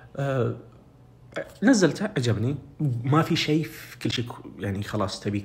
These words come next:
كامل البرنامج، مستحيل يعني، دامك أنت على الإنترنت تعرف شنو الإنترنت. أم، أنا عاجبني، قلت إلى درجة إنه بس ما أبي يوصل لمرحلة إن الكل ينزله،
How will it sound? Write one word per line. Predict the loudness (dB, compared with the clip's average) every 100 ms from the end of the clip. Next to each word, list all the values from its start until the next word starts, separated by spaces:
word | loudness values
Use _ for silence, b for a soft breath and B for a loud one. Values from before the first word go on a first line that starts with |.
| -8 -10
كامل | -2 -2 -2 -6
البرنامج، | -8 -6 -6 -6 -8 -12 -18 -20 -12
مستحيل | -8 -4 -2 -2 -4
يعني، | -6 -10 -10 -10 B B 0
دامك | 2 2
أنت | 0 0
على |
الإنترنت | 0 -2 -2 -2 -4 -12 -20 -20 4
تعرف | 6 6 2
شنو | -4
الإنترنت. | -4 -4 -8 -12 -14 -18 -18 -18 B B B B B B -6 0
أم، | 2 2 -2 -6 -18 -8 6
أنا | 8 8 6
عاجبني، | 6 6 6 6
قلت | 4 2 2
إلى | 4 4
درجة | 4 4 4
إنه | 4 4
بس | 2 0 -2 -4 2
ما | 4 4
أبي | 4 2 2 -2 -4
يوصل | 0 0 0 0 2 2
لمرحلة | 2 0 0 0 0 -4 -6
إن | 0 2
الكل | 2 0 -2 0 0
ينزله، | 0 0 0 2 2 0